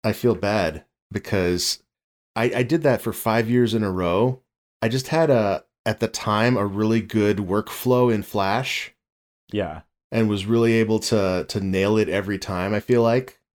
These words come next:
Speaker 1: I feel like all, all five years I did something worth playing, uh, which is, looking back on it, kind of incredible. Like, I can't believe I did that. <laughs> Uh,
Speaker 2: Yeah.
Speaker 1: and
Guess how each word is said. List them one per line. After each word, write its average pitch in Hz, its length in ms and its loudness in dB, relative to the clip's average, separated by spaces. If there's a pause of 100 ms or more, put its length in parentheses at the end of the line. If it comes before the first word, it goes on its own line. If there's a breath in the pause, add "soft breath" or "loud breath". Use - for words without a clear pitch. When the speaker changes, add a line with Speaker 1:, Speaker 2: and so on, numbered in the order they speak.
Speaker 1:
I 123 40 0
feel 170 160 -2
like 120 220 2
all, 123 220 4
all 120 260 4
five 110 380 0
years 101 280 0
I 95 80 2
did 95 300 0
something 101 380 0
worth 95 280 -2
playing, 76 540 -6 (360)
uh, 107 180 0
which 104 400 0
is, 110 420 -2 (220)
looking 127 320 0
back 110 260 -2
on 107 160 -2
it, 92 280 -6
kind 110 180 0
of 101 60 -2
incredible. 87 680 -4 (320)
Like, 92 180 -2
I 95 80 -2
can't 101 220 -4
believe 95 200 0
I 92 80 -2
did 90 200 -2
that. - 440 -4
<laughs> - 40 -20 (400 loud breath)
Uh, 107 240 0
Speaker 2:
Yeah. 101 160 2
Speaker 1:
and 107 160 -4